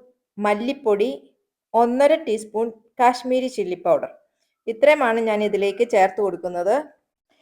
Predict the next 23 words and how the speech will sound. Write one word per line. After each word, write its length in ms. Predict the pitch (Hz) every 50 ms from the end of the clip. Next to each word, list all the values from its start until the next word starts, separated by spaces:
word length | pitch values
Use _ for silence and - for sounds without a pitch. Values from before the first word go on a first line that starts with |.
| _ _ _ _ _ -
ഇനി 140 | 254 262 285
ഈ 140 | 294 294
പൊടികളുടെ 440 | 277 269 254 262 262 262 254 262 277
എല്ലാം 300 | 254 240 233 233 240 247
പച്ചമണം 460 | 240 220 226 - 220 220 220 226 233
മാറുന്നത് 380 | 226 202 180 - 190 190 196 214
വരെ 160 | 214 208 220
നമുക്ക് 320 | 214 190 175 165 160 - 190
വഴറ്റിയെടുക്കണം. 680 | 185 170 165 165 - - 175 - 160 160 185 202 - -
ഈ 80 | 220 220
അരപ്പിലേക്ക് 680 | 214 202 208 208 - 226 226 233 254 254 - 269 262 262 -
പൊടികൾ 320 | 226 220 220 233 240 247
ഇട്ടിട്ടുണ്ടെങ്കിൽ 880 | 233 226 226 226 233 233 233 233 - 226 220 208 208 208 208 214 220 226 -
പച്ചമണം 400 | 208 202 - 220 214 208 220 226
മാറുമോ 320 | 220 202 196 196 202 208 214
എന്നുള്ള 220 | 226 220 202 208
സംശയമൊന്നും 600 | 214 214 190 190 196 - - 220 202 190 196 190
വേണ്ട. 180 | 185 180 170 180
നന്നായിട്ട് 580 | 202 214 202 180 175 180 185 190 196 202 -
വഴറ്റിയെടുക്കുമ്പോഴേക്കും 1000 | 214 196 180 190 - _ 220 190 175 170 - 185 175 185 185 190 190 - 254 277 - _ _ _ _ _ _ 196
അതിൻ്റെ 280 | 180 196 202 208 214 214 208 - _ _ -
പച്ചമണമൊക്കെ 600 | 185 180 - 208 202 202 220 202 180 175 - 202
മാറിയിട്ടുണ്ടാവും. 920 | 196 175 165 170 175 185 185 - 165 147 151 151 185 196 254 302 - _